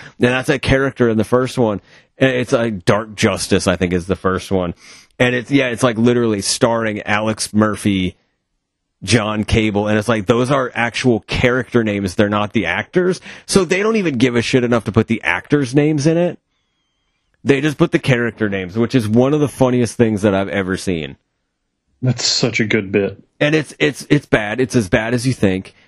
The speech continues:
Speaker 1: I've already, uh, like, I, I, I'm, I'm halfway through 'em. I've got two down. I've got two more to go.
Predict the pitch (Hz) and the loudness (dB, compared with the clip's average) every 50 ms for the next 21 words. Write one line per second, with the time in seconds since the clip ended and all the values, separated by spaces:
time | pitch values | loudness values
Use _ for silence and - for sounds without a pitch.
0 | _ _ _ _ _ _ _ _ _ _ _ _ _ _ _ _ _ _ _ _ | _ _ _ _ _ _ _ _ _ _ _ _ _ _ _ _ _ _ _ _
1 | _ _ _ - 123 113 107 117 113 117 120 131 131 - 120 120 117 113 113 107 | _ _ _ -2 -2 0 0 0 0 0 0 -2 -2 0 0 0 0 0 -2 -2
2 | 107 113 110 117 117 107 113 113 113 113 110 110 110 101 - - - 110 98 85 | -2 -2 -2 -4 -4 -2 -2 -4 -2 0 0 0 -2 -2 -4 -4 -2 -2 0 0
3 | 107 107 110 - 135 123 123 - 110 104 95 95 101 107 - _ _ _ _ _ | 0 -2 0 0 -2 -2 0 0 0 0 0 0 -2 -4 -8 _ _ _ _ _
4 | _ _ _ _ _ _ _ _ _ _ _ - - 113 107 113 113 110 - - | _ _ _ _ _ _ _ _ _ _ _ -8 -2 0 2 2 0 -2 -2 2
5 | - 135 127 117 104 104 107 110 120 120 - 98 107 101 98 - - 117 117 113 | 2 4 4 2 0 0 -2 -4 -4 -2 0 2 2 2 2 2 2 2 4 2
6 | 113 120 127 113 110 101 107 110 | 0 0 0 -2 -2 -2 -2 -4